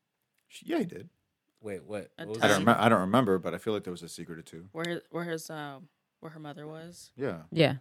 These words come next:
Speaker 2: Oh, yeah,
Speaker 1: What
Speaker 2: that's
Speaker 1: happened?
Speaker 2: right. My
Speaker 3: The big
Speaker 2: fault,
Speaker 3: one.
Speaker 4: But yeah,
Speaker 2: my fault.
Speaker 4: after that got cleared up, I feel like that was a big improvement with their relationship. But I don't know. I would
Speaker 3: Then
Speaker 4: kind of
Speaker 3: Yeah, then how's Adrian Toombs' relationship with his daughter?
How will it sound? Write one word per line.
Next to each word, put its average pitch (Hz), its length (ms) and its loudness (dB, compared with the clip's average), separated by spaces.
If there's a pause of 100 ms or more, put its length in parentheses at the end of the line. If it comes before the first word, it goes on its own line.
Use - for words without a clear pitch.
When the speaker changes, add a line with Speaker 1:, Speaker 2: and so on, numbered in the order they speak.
Speaker 2:
Oh, 143 300 12
yeah, 123 220 8
Speaker 1:
What 107 140 8
Speaker 2:
that's 110 40 6
Speaker 1:
happened? 302 260 12
Speaker 2:
right. 208 120 12
My - 60 2
Speaker 3:
The - 60 8
big 175 120 8
Speaker 2:
fault, - 100 8
Speaker 3:
one. 175 80 10
Speaker 4:
But 240 100 12
yeah, 262 140 12
Speaker 2:
my 226 80 12
fault. 262 120 12
Speaker 4:
after 285 160 8
that 220 360 12
got 180 260 12
cleared 180 420 10
up, 175 240 12
I 160 140 12
feel 170 300 6
like 160 240 8
that 160 200 10
was 160 180 4
a 156 60 4
big 147 600 0 (120)
improvement 147 680 0
with 135 120 -4
their 135 140 -2
relationship. - 720 -8 (560)
But 139 420 -2 (580)
I 294 80 0
don't 403 160 2
know. 156 320 6
I 156 60 12
would 190 140 10
Speaker 3:
Then 233 120 6
Speaker 4:
kind 311 140 4
of 277 80 -4 (320)
Speaker 3:
Yeah, 254 160 6
then 208 140 4
how's 208 420 8
Adrian 185 420 2 (100)
Toombs' 185 280 -6
relationship 170 400 -6
with 156 100 -12
his 147 120 -10
daughter? 151 480 -6